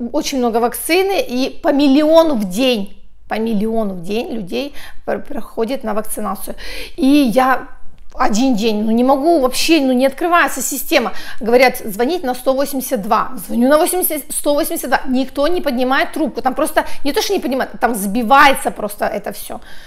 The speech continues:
На следующий день, э, я пробегала, не было времени, вечером села, о, вообще ничего не понимаю. Пошла к соседке, она говорит, «Мне сделали, я ничего не понимаю». Думаю, «Ну, вообще круто». Иду с церкви,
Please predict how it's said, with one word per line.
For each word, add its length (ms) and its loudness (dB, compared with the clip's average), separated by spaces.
На 140 2
следующий 640 0
день, 340 0
э, 240 2
я 200 4
пробегала, 640 0
не 120 -2
было 160 0
времени, 480 0
вечером 360 0
села, 520 2
о, 840 6
вообще 360 2
ничего 280 0
не 120 0
понимаю. 340 0
Пошла 240 0
к 60 -10
соседке, 380 -4
она 100 -4
говорит, 220 -6
«Мне 180 -2
сделали, 560 -4
я 80 -4
ничего 340 -8
не 120 -6
понимаю». 460 -4
Думаю, 160 -4
«Ну, 140 -4
вообще 340 -2
круто». 580 -4
Иду 280 0
с 40 -2
церкви, 420 2